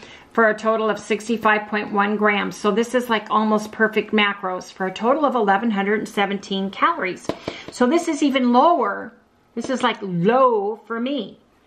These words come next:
Harry had one percent carbs for a total of four point five grams. We had seventy percent fat for a total of a hundred nine point four grams. He had twenty-nine percent protein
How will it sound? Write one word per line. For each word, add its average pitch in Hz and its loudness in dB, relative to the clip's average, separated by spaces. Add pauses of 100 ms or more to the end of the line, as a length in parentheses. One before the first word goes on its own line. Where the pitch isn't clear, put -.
(420)
Harry 269 4
had 240 2
one 208 0
percent 208 -4
carbs 190 -2 (600)
for 233 4
a 226 2
total 220 0
of 208 -2
four 214 4
point 202 -4
five 196 0
grams. 190 -4 (1160)
We 214 4
had 208 0
seventy 233 -4 (220)
percent 214 -4
fat 214 0
for 208 -6
a 202 -8
total 208 -6
of 196 -4
a 196 -2
hundred 196 -2
nine 196 2
point 185 -4
four 180 -2
grams. 180 -2
He 233 0
had 220 0
twenty-nine 202 0
percent 190 -4
protein 190 0